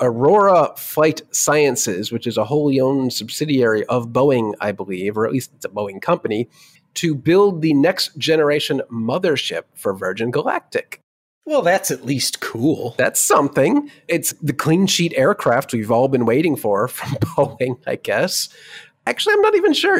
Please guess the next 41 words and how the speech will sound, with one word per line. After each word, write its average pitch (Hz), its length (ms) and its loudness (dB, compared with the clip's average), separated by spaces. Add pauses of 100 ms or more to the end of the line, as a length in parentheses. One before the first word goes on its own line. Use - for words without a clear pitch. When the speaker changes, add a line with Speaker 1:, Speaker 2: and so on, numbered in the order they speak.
Speaker 1:
Is 170 180 0
it 262 220 0
a 196 60 -2
clean 220 280 -2
sheet, 254 380 0
or 180 180 4
do 170 100 -4
you 170 80 2
think 196 220 -2
they'll 180 220 2
take 185 280 -4
the 165 80 -2
design 143 400 2
from 123 200 -6
Scaled 131 400 0
Composites 120 540 -4
that - 80 -12
they 107 100 0
have 110 180 -4
today? 117 600 2 (420)
Was 147 160 2
it 107 140 -2
White 120 180 -2
Knight 131 260 -2
two? 139 400 0 (340)
And 123 120 2
Speaker 2:
Yep. 160 80 2
Speaker 1:
just 117 120 -4
kinda 123 180 2
Speaker 2:
Yep. 113 300 0
Speaker 1:
build 139 280 4
off 131 280 4
that? 160 340 0
Or 180 120 4
we 185 140 2
don't 233 140 6
really 214 200 6
know. 196 260 6
There's 113 180 2
not 151 200 4
much 160 200 0